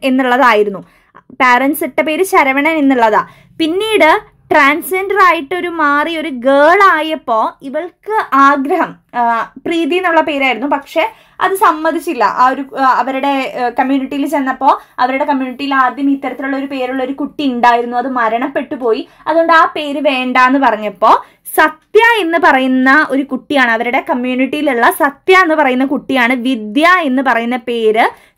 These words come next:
സജസ്റ്റ് ചെയ്ത് കൊടുക്കുന്നത്. കാരണം എന്താന്ന് വെച്ചാ, അപ്പൊ ഈ രണ്ട് പേരും നല്ല, ഏഹ്, റൈം ഇല്ലേ പറയുന്നത് കേൾക്കാൻ, സത്യ വിദ്യ, നല്ല മാച്ച് ഉണ്ടല്ലോ.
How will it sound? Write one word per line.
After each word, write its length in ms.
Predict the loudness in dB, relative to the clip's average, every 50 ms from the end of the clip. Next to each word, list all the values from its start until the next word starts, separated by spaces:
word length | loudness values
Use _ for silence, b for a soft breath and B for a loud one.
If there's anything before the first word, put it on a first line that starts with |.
| -2
സജസ്റ്റ് 380 | -2 -2 0 -4 -8 -10 -8 -6
ചെയ്ത് 180 | -6 -6 -6
കൊടുക്കുന്നത്. 560 | -2 -2 -2 -2 0 -2 -2 -2 -2 -4 -8 -10 -12 _ _ _ _ _ _ _ _ _ _ _ _ _ _ -4
കാരണം 400 | 2 4 4 4 4 2 0 -4
എന്താന്ന് 300 | -4 0 0 2 2 0
വെച്ചാ, 260 | 2 2 2 2 2 B B B B B B
അപ്പൊ 120 | -4 -2 0
ഈ 140 | 2 2
രണ്ട് 500 | 4 4 4 2 2 0 0 0 0 2
പേരും 360 | 2 2 0 2 0 -2 0 0
നല്ല, 220 | 0 2 2 4
ഏഹ്, 720 | 4 4 2 0 -2 -8 -12 -12 -12 _ _ _ -2 2
റൈം 320 | 2 2 2 2 -2 -6
ഇല്ലേ 180 | -4 -2 -2 0 0
പറയുന്നത് 340 | 0 0 2 0 0 0 0
കേൾക്കാൻ, 300 | -2 -4 -4 -4 -6 -6
സത്യ 560 | -4 -4 -4 -4 -4 -8 _ _ 2 2 2 2 0 -6
വിദ്യ, 540 | -8 -8 -8 -8 -8 -8 -4 -2 -2 -2 -2 -6 _ _ -6
നല്ല 180 | -2 -2 0
മാച്ച് 440 | 0 2 2 2 0 0 -2 -4 -4
ഉണ്ടല്ലോ. 340 | -4 -2 -4 -6 -6 -8 -8